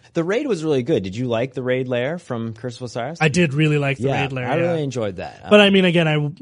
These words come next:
Speaker 2: I, I'm sure Duggan said it on the show. He, he mentioned it casually off, off camera multiple times. But, like, if the raid,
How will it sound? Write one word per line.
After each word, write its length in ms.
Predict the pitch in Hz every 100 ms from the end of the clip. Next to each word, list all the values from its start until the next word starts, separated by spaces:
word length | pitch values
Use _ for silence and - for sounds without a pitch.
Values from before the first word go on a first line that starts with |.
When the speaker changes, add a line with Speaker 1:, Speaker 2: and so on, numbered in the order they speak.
| 285 _ -
Speaker 2:
I, 580 | 160 143 139 143 147 147
I'm 240 | 147 139
sure 240 | 131 - 151
Duggan 320 | 143 151 147
said 200 | - 127
it 60 |
on 120 | 123 123
the 80 |
show. 340 | 123 139 120 127
He, 320 | 131 123 127 -
he 240 | 165 143 139
mentioned 400 | 139 139 - 139
it 60 |
casually 420 | 120 135 127 135
off, 360 | 127 120 - -
off 200 | 151 123
camera 280 | - 143 131
multiple 360 | 127 127 127 127
times. 380 | 160 147 131 - - - - -
But, 100 | 190
like, 260 | 180 170 160
if 260 | 160 -
the 100 | - 143
raid, 440 | 156 160 156 147